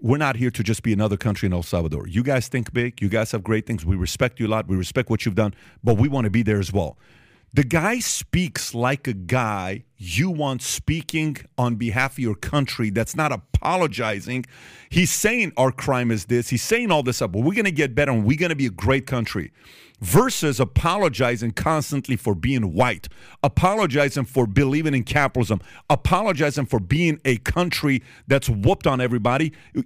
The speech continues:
being ashamed of who you are. There's a lot of pride to the way this man speaks.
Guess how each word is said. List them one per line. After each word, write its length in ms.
being 260
ashamed 560
of 140
who 120
you 140
are. 160
There's 240
a 80
lot 340
of 160
pride 400
to 80
the 60
way 200
this 220
man 180
speaks. 340